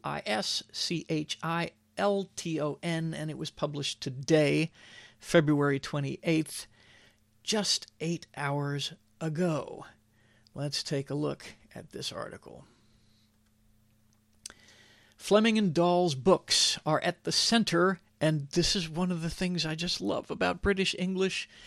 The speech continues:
center, C E N T R E, of a furor, F U R O R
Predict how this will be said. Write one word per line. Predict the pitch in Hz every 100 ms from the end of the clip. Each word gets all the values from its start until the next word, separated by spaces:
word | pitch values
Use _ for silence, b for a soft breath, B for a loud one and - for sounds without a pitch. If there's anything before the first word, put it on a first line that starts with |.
| B B B B B B _ _ -
center, | - 214 202 160 139
C | - 208 214 202
E | 202
N | 185 175 175 - -
T | - 214 220 -
R | 185 190
E, | 180 165 147 139 - -
of | 170 170
a | 156
furor, | 143 - 220 262 190 151 156 190 -
F | 185 -
U | 165 175 165 -
R | 190 196 196
O | - 156 -
R | - 196 202